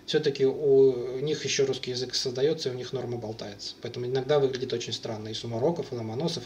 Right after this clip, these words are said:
Странно и тяжело, да? Но это, я думаю, что все, кто читал хоть раз Сумарокова, Ломоносова, думают, что это вот, э, язык мы понимаем, да, это русский, э, грамматика русская, но странно иногда выглядит. Это потому, что словарь русский выпустили при Пушкине.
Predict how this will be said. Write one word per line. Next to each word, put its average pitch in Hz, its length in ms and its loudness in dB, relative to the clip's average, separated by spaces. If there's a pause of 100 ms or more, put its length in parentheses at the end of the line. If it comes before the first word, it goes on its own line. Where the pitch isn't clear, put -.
Странно 160 440 0
и 131 80 0
тяжело, 120 460 -4
да? 175 200 -4
Но 180 100 2
это, 185 120 2
я 165 40 2
думаю, 170 200 4
что - 140 -4
все, 139 160 -2
кто 127 160 -6
читал 170 300 -6
хоть 139 180 -10
раз 123 160 -6
Сумарокова, 127 420 -4
Ломоносова, 139 340 -2
думают, 147 220 0
что - 120 -2
это 127 120 -4
вот, 117 160 -6 (640)
э, - 140 -6
язык 165 300 4
мы 151 100 2
понимаем, 180 560 4
да, 175 200 2
это 139 200 0
русский, 143 340 -4 (400)
э, 139 100 -12
грамматика 139 500 0
русская, 123 320 -6
но 139 120 2
странно 127 480 2
иногда 113 340 -6
выглядит. 113 360 -6
Это 151 120 0
потому, 156 280 0
что 147 160 0
словарь 156 420 2
русский 139 280 0
выпустили 123 440 0
при 117 140 -8
Пушкине. - 420 -14